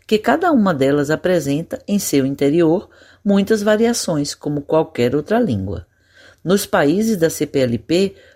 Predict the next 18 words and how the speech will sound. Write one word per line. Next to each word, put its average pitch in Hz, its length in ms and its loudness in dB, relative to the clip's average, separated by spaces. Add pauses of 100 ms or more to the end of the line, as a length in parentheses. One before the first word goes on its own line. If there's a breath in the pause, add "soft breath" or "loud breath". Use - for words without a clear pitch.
podemos 190 360 2
citar, 147 400 -4
por 143 160 -2
exemplo, 143 540 -2 (260 loud breath)
a 170 120 2
língua 156 340 0
gestual 139 460 -4
portuguesa, 143 840 -2 (260)
a 151 120 0
língua 143 340 2
angolana 123 560 0
de 110 80 -6
sinais, 139 720 -4 (400 loud breath)
a 147 120 2
língua 170 320 2
moçambicana 135 840 -4
de 110 100 -6
sinais, 160 680 -2